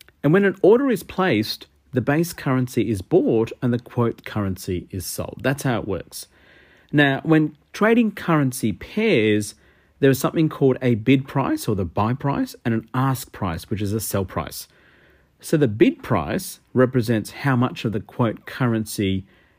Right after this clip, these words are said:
you will need to get one unit of the base currency. This is getting really technical and really geeky, but I think it's important to understand so that you can sort of try and visualize and conceptualize it.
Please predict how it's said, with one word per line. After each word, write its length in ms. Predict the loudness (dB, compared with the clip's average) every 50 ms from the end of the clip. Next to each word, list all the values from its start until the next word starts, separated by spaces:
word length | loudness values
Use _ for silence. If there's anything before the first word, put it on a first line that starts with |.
| _ _
you 160 | 0 0 2
will 120 | 2 0
need 640 | 0 2 4 4 4 4 4 4 2 2 0 -4 -6 _ _ _ _
to 80 | -2 2
get 260 | 2 2 2 2 -2
one 400 | -4 -2 0 0 2 2 0 0
unit 480 | 2 4 4 4 4 2 0 -4 -8 _ _
of 180 | -4 -4 -4 -2
the 80 | -4 -4
base 500 | -4 -4 _ -2 -2 -2 -2 -4 -8 -14
currency. 640 | -14 -10 -6 -6 -4 -4 -6 -8 -8 -10 -10 -10 -10 -4
This 240 | -2 -2 0 0
is 100 | 0 0
getting 380 | 2 2 2 4 4 4 4 4
really 280 | 6 6 6 6 4 4
technical 520 | 2 -2 -2 0 -2 -4 -2 -2 -2 -2
and 140 | 0 0 0
really 200 | 0 0 -2 -2
geeky, 480 | -2 -2 -2 -2 -2 0 0 0 0 -2 -12 -20 -20 -20 -20 -20 _ _ _
but 120 | 0 2
I 80 | 2 2
think 140 | 2 2
it's 120 | 2 2 2
important 300 | 2 4 4 2 2 2
to 100 | 0 0
understand 640 | 0 -2 -4 -2 0 2 2 2 2 0 -2 -4 -4
so 160 | -4 -4 -2
that 260 | -2 -2 -4 -6 -10 _ _ _
you 120 | -6 -4
can 160 | -4 -4 -6
sort 220 | -6 -2 -2 -2 -2
of 140 | -2 -6 -12
try 440 | -16 -12 -6 -4 -4 -2 -2 0
and 140 | -2 0 0
visualize 560 | 0 0 0 0 0 -2 -2 -4 -4 -4 -6
and 120 | -6 -8 -6
conceptualize 760 | -6 -6 -4 -4 -6 -6 -6 -8 -8 -8 -6 -8 -8 -10 -10
it. 100 | -12